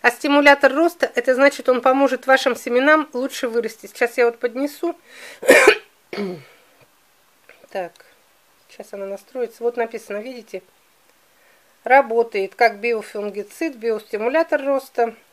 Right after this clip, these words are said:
содержит наногуматы, еще там что-то, что-то. Вот не обязательно вот это, я просто показала вам для образца, что сейчас есть препараты, которые одновременно и убивают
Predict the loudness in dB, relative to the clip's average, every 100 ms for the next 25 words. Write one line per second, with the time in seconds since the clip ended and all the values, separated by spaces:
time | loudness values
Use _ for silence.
0 | _ -4 -2 2 0 -2 -2 -2 0 -4
1 | -6 -4 -4 -4 -8 -8 -10 -8 -8 -8
2 | -10 -10 -10 -12 -10 -10 -12 _ -20 -20
3 | -20 -20 -20 -20 -20 _ _ _ _ _
4 | -8 -2 -2 -4 _ _ _ _ _ _
5 | 2 4 4 4 4 4 4 2 2 2
6 | 2 4 4 4 -2 -2 -8 -10 _ _
7 | 0 4 6 6 6 4 4 8 8 8
8 | 4 4 2 2 -2 -6 -2 4 4 4
9 | -8 -2 -2 -2 _ -6 6 8 8 6
10 | 2 -2 0 2 2 2 2 2 2 2
11 | 2 0 -2 -4 -6 _ -8 -8 -8 -12
12 | -6 -4 6 8 8 4 -8